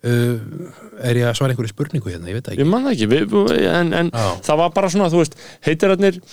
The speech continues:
Speaker 2: eh, þeir hugsa, eh, að þetta sé kannski ekki lista þeirra skapi.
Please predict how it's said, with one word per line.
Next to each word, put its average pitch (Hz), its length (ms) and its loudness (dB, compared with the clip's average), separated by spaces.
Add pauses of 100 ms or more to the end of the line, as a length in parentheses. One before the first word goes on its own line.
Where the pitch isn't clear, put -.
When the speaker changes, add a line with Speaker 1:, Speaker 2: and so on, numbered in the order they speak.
(260)
Speaker 2:
eh, 147 560 0 (420)
þeir 160 220 4
hugsa, 175 240 0 (500)
eh, 50 480 2 (680)
að 135 160 2
þetta 135 160 -2
sé 165 100 2
kannski 156 240 -2
ekki 147 160 2
lista 165 320 2
þeirra 131 160 2
skapi. 120 380 -4